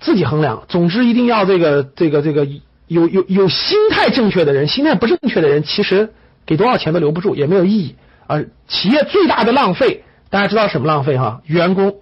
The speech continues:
就是员工。企业最大的浪费就是员工，招一堆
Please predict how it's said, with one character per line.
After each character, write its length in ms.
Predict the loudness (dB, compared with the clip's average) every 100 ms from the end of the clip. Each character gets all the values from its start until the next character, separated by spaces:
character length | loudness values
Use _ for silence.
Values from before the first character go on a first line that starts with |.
| -4
就 140 | -2
是 100 | 0
员 200 | -2 -2
工。 180 | -4 -8 _ _ _ _ _ _
企 240 | -8 -2
业 60 | 0
最 140 | 0
大 140 | 0 0
的 60 |
浪 160 | 0 0
费 140 | 0
就 100 | -2
是 80 | -4
员 180 | -4 -4
工， 200 | -6 -6 -4
招 180 | 0
一 80 | 2
堆 300 | 2 0 -2